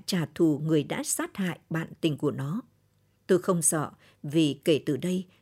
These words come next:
tôi đã nhận ra mình cũng có khả năng phun nọc độc của loài rắn. Tôi sẵn sàng chờ đợi cái ngày ấy xảy ra.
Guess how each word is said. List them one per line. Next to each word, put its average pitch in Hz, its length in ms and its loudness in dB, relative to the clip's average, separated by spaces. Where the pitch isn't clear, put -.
tôi 226 100 8
đã 214 140 0
nhận 196 300 2
ra 233 180 -2
mình 156 300 0
cũng 226 180 -2
có 320 120 -2
khả 196 200 0
năng 220 300 -2
phun 240 340 0
nọc 175 200 -4
độc 165 200 0
của 160 80 -2
loài 151 180 0
rắn. 170 320 -2
Tôi 180 140 2
sẵn - 220 -6
sàng 165 420 -2
chờ 175 240 2
đợi 147 360 0
cái 277 100 2
ngày 160 260 -2
ấy 175 300 -2
xảy 156 300 0
ra. 160 300 -4